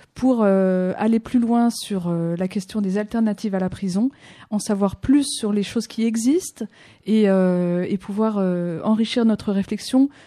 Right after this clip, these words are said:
d'éléments factuels bien précis. Et vous allez nous aider, euh, là-dessus. Et peut-être pour commencer, Étienne Noël, si vous pouvez nous faire part d'un, d'une sorte de bilan de l'état des prisons en France. Bien sûr, c'est un vaste thème, mais on pourrait commencer par quelques données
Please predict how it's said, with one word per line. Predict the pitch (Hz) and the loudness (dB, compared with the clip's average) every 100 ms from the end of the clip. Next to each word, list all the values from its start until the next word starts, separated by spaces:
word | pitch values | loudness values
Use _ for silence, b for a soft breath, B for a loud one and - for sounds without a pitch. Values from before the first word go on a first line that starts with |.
| B 214 | B -4
d'éléments | 208 226 226 233 233 | 0 2 4 4 4
factuels | - 220 - 254 233 | 0 -4 -2 2 2
bien | 214 220 240 | 2 0 0
précis. | - 226 - 254 302 b b b - | 0 -2 0 0 0 b b b -2
Et | 208 202 190 | 2 2 2
vous | 202 | 0
allez | 202 226 | 2 2
nous | 208 208 | 2 0
aider, | 196 226 | 0 0
euh, | 202 180 180 | 2 0 0
là-dessus. | 190 190 - 269 339 B B B B | -2 -4 0 2 2 B B B B
Et | 214 | -2
peut-être | 233 277 | 2 2
pour | 277 269 | 0 0
commencer, | 254 233 - | 2 2 0
Étienne | 302 269 233 | -2 2 4
Noël, | 226 226 254 330 | 6 4 2 0
si | 339 - 226 | -2 -4 -2
vous | 226 | -2
pouvez | 220 240 269 | 0 2 4
nous | 269 | 4
faire | 240 226 220 | 4 0 -4
part | - 277 294 302 - | -2 0 0 -2 -6
d'un, | 208 226 226 220 214 208 196 | 0 2 4 4 2 0 0
d'une | 196 196 | 0 -2
sorte | 185 226 - | -4 -6 -4
de | 202 202 | -2 0
bilan | 196 226 233 247 285 - b b | 0 2 4 4 2 -4 b b
de | 202 | 2
l'état | 214 233 220 - 233 | 4 2 -2 0 0
des | 208 202 - | 0 -4 -6
prisons | - 233 214 208 | -2 2 4 2
en | 196 | 0
France. | - 254 262 - 208 | -2 0 0 -2 -2
Bien | 208 | -2
sûr, | 202 - | 0 -2
c'est | 240 208 190 | -6 -6 -4
un | 180 175 | -4 -2
vaste | 180 233 - 214 - | -2 -2 -2 -6 0
thème, | 254 311 233 B B B B | 2 4 2 B B B B
mais | 220 | 0
on | 220 | 2
pourrait | 220 220 | 0 -2
commencer | 247 240 226 269 | 0 -2 0 -4
par | 247 208 | -4 -4
quelques | - 226 240 | -4 -2 -2
données | 208 233 240 254 269 | 2 4 4 4 2